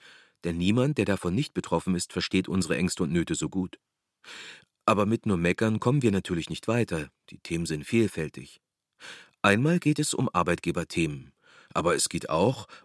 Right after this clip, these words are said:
um alles rund um die Leistungen des persönlichen Budgets im Arbeitgebermodell. Außerdem geht es auch um Vernetzung und Öffentlichkeitsarbeit, damit noch mehr Betroffene zusammenkommen und wir keine behaupteten Einzelfälle bleiben und starke Partner für unsere Sache mitkämpfen.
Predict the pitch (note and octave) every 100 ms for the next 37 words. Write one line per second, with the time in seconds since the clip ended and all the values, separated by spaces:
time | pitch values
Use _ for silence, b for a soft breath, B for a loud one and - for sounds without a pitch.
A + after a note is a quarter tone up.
0 | _ F#2 - F2 A2 - D#2+ G2+ A2+ F#2+
1 | F2 D#2 E2 - G2+ G#2 F#2+ - E2+ D#2
2 | E2+ E2+ F2 F2+ F#2 - D#2+ E2+ G#2+ -
3 | G#2+ G2 - F2 D#2 D#2 F2+ D2+ C2+ _
4 | _ _ _ _ b b _ _ F#2 F2
5 | A#2 C3 E3 - - - - A#2+ F#3 -
6 | B2 B2 F#2+ F2 - B2 A#2 G#2+ - -
7 | B2 G#2 - G2 - F#2 F2+ F2+ - b
8 | b b b - G#2 G2 A2 F#2 - G2
9 | D#3+ A2 - F2 G#2 F#2 F#2+ E2+ F2+ A2+
10 | - A2+ A2 F2+ F2 D#2+ F2 F2 E2+ D#2+
11 | F2 F2 - E2 A2+ A#2+ E2 - E2 D#2
12 | E2+ D#2 D#2 - b b b b - D3+
13 | - G#2+ F2 E2 - E2 E2 A2+ A#2 -
14 | E2+ E2+ G2 A#2 A#2 C#3+ A#2 - D2+ C2+
15 | - -